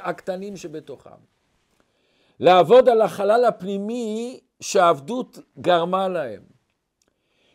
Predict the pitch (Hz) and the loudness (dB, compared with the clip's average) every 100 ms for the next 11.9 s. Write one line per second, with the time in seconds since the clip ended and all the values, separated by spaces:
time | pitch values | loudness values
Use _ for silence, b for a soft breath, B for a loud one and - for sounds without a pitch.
0 | _ - - 247 226 208 220 277 254 - | _ -12 -2 0 0 0 4 4 4 0
1 | 277 269 240 214 - 220 208 262 320 311 | 0 0 -2 -6 0 2 2 0 -6 -6
2 | 247 269 220 175 202 - 208 202 185 - | -2 0 0 -2 -6 -6 -8 -8 -10 -10
3 | 190 190 196 175 147 139 131 113 104 110 | -8 -4 -4 -6 -12 -12 -12 -14 -14 -14
4 | 95 _ _ _ _ _ _ _ _ _ | -16 _ _ _ _ _ _ _ _ _
5 | - 233 233 214 196 190 - 214 196 - | -2 2 4 4 2 -2 0 0 0 -4
6 | 180 196 190 185 175 156 156 135 92 - | -6 -4 -2 -4 -4 -10 -12 -14 -18 -20
7 | _ _ _ _ _ _ _ _ _ _ | _ _ _ _ _ _ _ _ _ _
8 | _ _ _ _ _ _ _ _ _ _ | _ _ _ _ _ _ _ _ _ _
9 | _ _ _ - - 240 254 220 220 185 | _ _ _ -20 4 6 6 2 0 0
10 | 220 226 226 226 233 233 214 _ _ _ | 0 2 0 0 -4 -6 -12 _ _ _
11 | _ _ _ _ _ _ 175 151 147 | _ _ _ _ _ _ -4 -4 -4